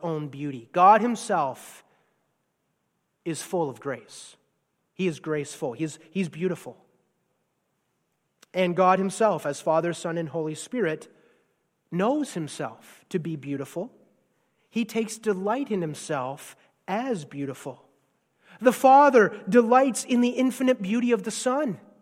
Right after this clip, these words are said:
The Son delights in the infinite beauty of the Father through the Spirit.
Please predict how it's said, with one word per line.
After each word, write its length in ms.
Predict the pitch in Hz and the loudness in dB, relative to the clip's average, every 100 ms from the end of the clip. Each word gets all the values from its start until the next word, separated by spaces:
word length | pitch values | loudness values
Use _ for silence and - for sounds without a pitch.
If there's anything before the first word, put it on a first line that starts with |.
| _ _ _ _ _ _ _ _ _ _ _ 226 220 | _ _ _ _ _ _ _ _ _ _ _ -20 -2
The 100 | 269 | -2
Son 480 | - 269 294 277 202 | 2 4 6 6 4
delights 540 | 220 208 269 269 - | 4 6 6 4 0
in 140 | 262 247 | 2 4
the 120 | 254 | 4
infinite 360 | 254 262 254 | 2 2 0
beauty 280 | 202 262 262 | 2 0 2
of 100 | 254 | 4
the 100 | 247 | 2
Father 600 | - 269 294 294 233 190 - - _ _ _ _ _ _ - | 6 6 8 6 2 0 -6 -20 _ _ _ _ _ _ -8
through 360 | - 285 294 | 4 6 6
the 100 | 285 | 4
Spirit. 720 | - - 302 311 - - - | -2 2 4 6 4 -2 -18